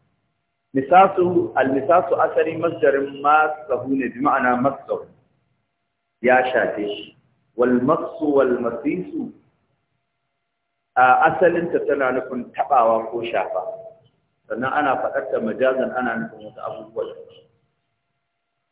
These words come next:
Shi ne me ake nufi? A jumlace dai, an ka aka ce da Kawu-, aka aka ce da Musa As-Sani,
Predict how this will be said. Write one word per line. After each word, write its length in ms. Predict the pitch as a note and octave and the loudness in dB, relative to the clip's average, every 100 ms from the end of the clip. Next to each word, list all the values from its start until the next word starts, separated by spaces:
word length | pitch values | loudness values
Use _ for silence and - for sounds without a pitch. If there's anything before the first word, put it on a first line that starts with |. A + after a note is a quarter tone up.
| _ _ _ C3 | _ _ _ _
Shi 60 | B2 | -18
ne 160 | A#2+ | -12
me 100 | A2 | -8
ake 300 | G#2+ A2 G#2+ | -8 -8 -8
nufi? 280 | G2+ - _ _ _ _ _ _ _ _ _ - | -10 -12 _ _ _ _ _ _ _ _ _ -6
A 80 | A#2 | -4
jumlace 420 | A2+ A2 G#2+ C#3+ C#3 | -2 -2 -2 0 2
dai, 140 | D#3+ A2+ - - _ _ _ _ _ - | 2 0 -6 -16 _ _ _ _ _ -8
an 100 | B2 | -8
ka 120 | - - | -6 -8
aka 200 | - - | -8 -6
ce 80 | A2+ | -4
da 80 | G2+ | -4
Kawu-, 440 | G2+ G#2 G#2 G#2+ | -2 -2 -2 -2
aka 220 | A#2+ B2+ A#2+ | 0 0 0
aka 180 | A2+ A2+ | -2 -6
ce 140 | A#2+ A2+ | -6 -4
da 140 | G#2 G2+ F#2+ - - A2+ | -2 -2 -2 -6 -8 -8
Musa 300 | A#2+ - A#2+ | -8 -2 -2
As-Sani, 720 | G2+ - G#2 G#2 F#2+ - | -2 -6 -6 -6 -8 -16